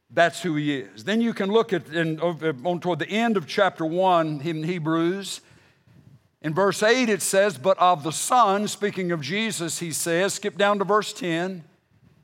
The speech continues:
"And thou, Lord, in the beginning didst lay the foundation of the earth." Who laid the foundation of the earth? Jesus did. Jesus did.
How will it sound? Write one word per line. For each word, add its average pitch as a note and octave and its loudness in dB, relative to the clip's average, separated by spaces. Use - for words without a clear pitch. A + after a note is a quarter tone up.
"And D3+ -4
thou, G3 6
Lord, G#3 4
in F3 0
the D#3 0
beginning F#3+ -2
didst F3 -2
lay F3+ 4
the F#3 -4
foundation G3 0
of F#3 -2
the G#3 0
earth." D3 2
Who C4 -2
laid A#3+ 4
the E3 -8
foundation G3 2
of E3 -8
the F#3+ 2
earth? F3 0
Jesus F#3 -6
did. G3 0
Jesus G3 0
did. G3+ 2